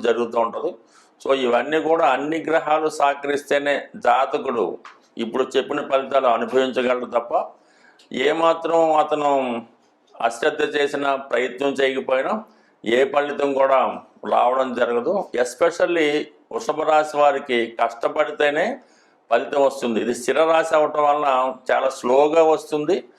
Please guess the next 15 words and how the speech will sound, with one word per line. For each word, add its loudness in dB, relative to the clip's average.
వచ్చినటువంటి 0
ఫలితం 0
ఏదైనా 0
స్థిరంగా 0
ఉండడం -4
జరుగుతూ -2
ఉంటుంది. -6
ఏదైనా 2
ప్రయత్నం -2
బట్టి 0
ఫలితం 0
ఆధారపడి -2
ఉంటుంది. -6
స్వస్తి. -6
జ్యోతిష 2